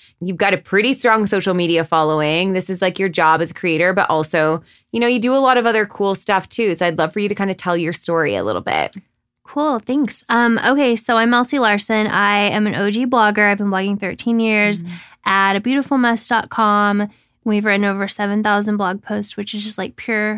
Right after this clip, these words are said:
Speaker 1: What?
Speaker 2: insanity, right?
Speaker 1: <gasps>
Speaker 2: Yeah.
Speaker 1: I've
Speaker 2: So
Speaker 1: never counted,
Speaker 2: we've been
Speaker 1: but that's
Speaker 2: doing
Speaker 1: wild.
Speaker 2: that all these years. And, um, I also am co-founder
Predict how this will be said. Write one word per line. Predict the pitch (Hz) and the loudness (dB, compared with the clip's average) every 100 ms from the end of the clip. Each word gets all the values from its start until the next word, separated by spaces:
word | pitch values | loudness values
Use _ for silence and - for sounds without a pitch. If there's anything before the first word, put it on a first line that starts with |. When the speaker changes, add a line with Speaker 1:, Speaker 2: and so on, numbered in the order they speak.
| - | -4
Speaker 1:
What? | 370 - | 0 0
Speaker 2:
insanity, | 220 214 214 202 196 196 190 | 2 0 0 0 0 0 -2
right? | 190 185 185 427 427 427 | 2 4 4 2 2 0
Speaker 1:
<gasps> | 403 339 | 0 2
Speaker 2:
Yeah. | 208 165 180 | 4 4 2
Speaker 1:
I've | |
Speaker 2:
So | - - | -2 2
Speaker 1:
never | 226 214 208 208 | 4 4 4 4
counted, | 165 156 151 | 2 -2 -2
Speaker 2:
we've | 220 | 0
been | 226 226 | 2 4
Speaker 1:
but | |
that's | 254 | 4
Speaker 2:
doing | 277 294 | 4 4
Speaker 1:
wild. | 254 | 4
Speaker 2:
that | 226 202 202 208 208 - | 4 4 4 2 0 -2
all | 202 233 | -2 -2
these | 269 311 285 | -2 -2 0
years. | 247 226 220 220 269 - - - _ _ - | 0 2 2 2 0 -4 -12 -20 _ _ 0
And, | 220 220 214 214 214 214 208 214 - - | 2 4 4 2 2 2 2 0 -2 -2
um, | 208 208 208 | 2 4 4
I | 202 202 - | 2 0 0
also | 220 262 - 262 254 - | 0 2 0 0 0 0
am | 214 208 208 208 | 2 2 0 -2
co-founder | - 240 226 220 220 214 208 214 | -2 -2 0 0 2 2 2 0